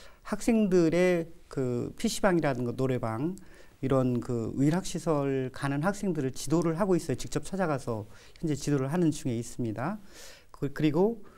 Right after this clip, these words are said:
어, 단톡방이라든가 또는 그 에스엔에스를 통해서,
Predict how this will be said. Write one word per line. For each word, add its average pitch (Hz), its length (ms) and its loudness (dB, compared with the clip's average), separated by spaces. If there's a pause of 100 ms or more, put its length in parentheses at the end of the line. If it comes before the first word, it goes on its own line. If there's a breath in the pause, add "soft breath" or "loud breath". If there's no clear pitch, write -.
(300 loud breath)
어, 123 440 -2 (360)
단톡방이라든가 117 1500 -2
또는 131 480 -2 (380 soft breath)
그 120 360 -2
에스엔에스를 139 600 2
통해서, 135 560 0